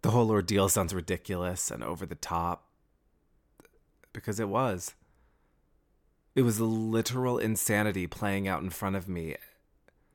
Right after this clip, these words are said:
I can't help but feeling I should have known better. I should have seen his crazy, God, it was so close to the surface, but I, I don't, I didn't. I didn't because I couldn't or didn't want to.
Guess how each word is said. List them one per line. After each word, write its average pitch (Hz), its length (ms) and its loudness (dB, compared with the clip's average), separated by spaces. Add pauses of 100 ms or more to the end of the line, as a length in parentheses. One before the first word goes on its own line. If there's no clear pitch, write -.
(880)
I 110 80 2
can't 123 280 0
help 123 180 2
but 107 100 -2
feeling 107 340 0
I 98 60 2
should 104 160 -2
have 87 100 -6
known 92 260 -2
better. 104 440 -4 (560)
I - 100 -2
should 123 160 2
have - 100 0
seen 107 440 4
his 107 160 2
crazy, 107 520 -2
God, - 160 -8
it 120 60 -6
was - 60 -4
so 113 300 6
close 113 520 6
to 113 100 0
the 98 120 -2
surface, 104 540 2
but - 140 -8
I, 101 220 -4 (280)
I 110 140 -4
don't, 110 160 -6
I - 140 -8
didn't. 113 480 -4 (1000)
I 117 100 6
didn't 139 280 8
because 123 300 4
I 104 80 6
couldn't 123 480 2
or 104 80 2
didn't 101 260 2
want 104 300 4
to. 110 480 0